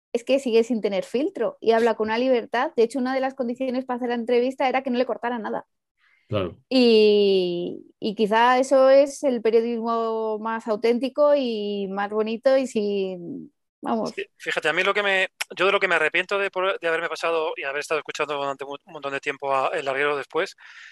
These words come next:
Speaker 3: es que la, tenían la misión única y exclusiva de, de destrozar a, a, a García. Y esto yo en el momento no me di cuenta, ¿eh? Fíjate
Speaker 2: No,
Speaker 3: que
Speaker 2: ni,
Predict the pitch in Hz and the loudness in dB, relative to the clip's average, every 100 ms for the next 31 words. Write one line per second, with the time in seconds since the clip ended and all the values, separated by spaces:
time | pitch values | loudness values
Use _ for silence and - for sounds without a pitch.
0 | - - - _ - 185 - - 220 214 | -20 -16 -16 _ 0 0 0 -2 2 6
1 | 214 233 - 175 - _ 165 175 196 208 | 4 2 2 0 0 _ 0 2 2 0
2 | 160 160 175 190 - _ 196 196 185 180 | 0 0 -2 -4 -6 _ -6 -2 0 0
3 | - 151 185 202 214 - - 147 139 135 | -4 -8 -2 0 -2 -6 -2 0 0 -2
4 | 165 - 147 139 147 147 151 147 139 160 | -4 -4 -4 -2 -4 -2 2 2 2 0
5 | 151 135 143 139 135 143 123 _ _ - | -2 -6 -8 -12 -14 -12 -14 _ _ -14
6 | _ - 170 196 226 208 226 220 202 214 | _ -4 0 2 2 2 2 0 -6 -8
7 | - 214 165 139 240 247 143 208 - 135 | -6 -4 -4 -4 -2 -4 -6 -8 0 4
8 | 123 107 | 4 2